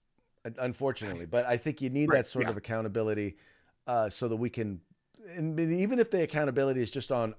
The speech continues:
Speaker 1: us, the district, so that we can know what we need to be changing in order to be more effective.
Speaker 2: I like it. I like it. Again, it's, it's, you know, it's a, it's a solid measuring tool. Let's go forward till somebody comes along with something better.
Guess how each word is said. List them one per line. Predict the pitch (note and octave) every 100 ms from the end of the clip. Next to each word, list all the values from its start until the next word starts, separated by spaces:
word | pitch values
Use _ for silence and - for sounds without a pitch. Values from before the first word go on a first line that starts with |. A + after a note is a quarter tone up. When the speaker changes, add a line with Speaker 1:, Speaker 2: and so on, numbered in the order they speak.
| -
Speaker 1:
us, | C3+ -
the | - F#2
district, | - D3 - G2 D#2 _ _ _
so | - C#3+
that | C3
we | C3
can | D#3+ D3+ B2
know | A#2+
what | A#2 A2+ G2
we | D3
need | E3+ B2+ G2+
to |
be | F#2
changing | F2 G2 F2 E2 E2 D2 _ _
in | A2+
order | G#2+ F#2
to | F2
be | E2+
more | D#2+ C#2+
effective. | - D2 - - - _ _ _ _ _ _ _ _ _ _ _ _ _ _ _ _ _ _ F#2+
Speaker 2:
I |
like | B2 F3
it. | F3 - _ _ -
I | C3+
like | F3
it. | F3+
Again, | A#2+ A2+ E3+ D#3
it's, | B2+ -
it's, | A#2
you | C3+
know, | B2+
it's | A2+
a, | B2+ A2+ - - _
it's | A2 -
a |
solid | A2 - C#3 C#3 B2+
measuring | C3+ C3+ D3 C#3+
tool. | B2 D3+ F3+ G3+
Let's | B2 -
go | D3+
forward | D#3 G3 F3
till | C#3+
somebody | - D3+ D3+
comes | - C#3
along | D3+ D#3
with | D3
something | D#3+ D#3 D3
better. | D#3+ G3